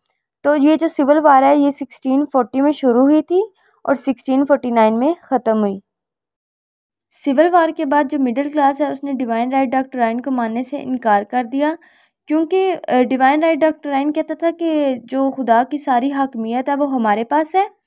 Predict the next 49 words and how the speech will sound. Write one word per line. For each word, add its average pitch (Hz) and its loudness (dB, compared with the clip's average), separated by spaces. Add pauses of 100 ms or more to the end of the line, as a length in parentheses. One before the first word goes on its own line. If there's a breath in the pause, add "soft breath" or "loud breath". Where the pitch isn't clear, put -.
(400)
एक 262 -4
रूलर 240 4
के 240 -2
पास, 208 -4 (360)
और 277 0
वो 311 2
जिस 302 -4
तरह 320 0
चाहे 294 2
रूल 247 0
कर 226 2
सकता 220 -6
है 208 2
उसको, 214 -12 (260)
और 311 0
वो 320 0
किसी 330 -4
को 330 -2
जवाब 247 4
दे 277 -2
भी 269 -2
नहीं 269 -2
है 285 -4
क्योंकि 269 -8
वो 277 -2
खुदा 220 4
का 220 -2
काम 196 -4
कर - -2
रहा 104 -8
है, 196 -14 (380)
तो 277 0
उससे 302 -2
कोई 294 0
पूछ 254 -4
भी 247 -2
नहीं 247 2
सकता 202 -4
कुछ। 202 -16 (400)
तो 285 -2
इसको 302 -2
मानने 285 2
से 294 -2
मिडिल 254 0
क्लास 254 0
ने 320 -6
इनकार 220 0
कर 196 -4
दिया। 202 -6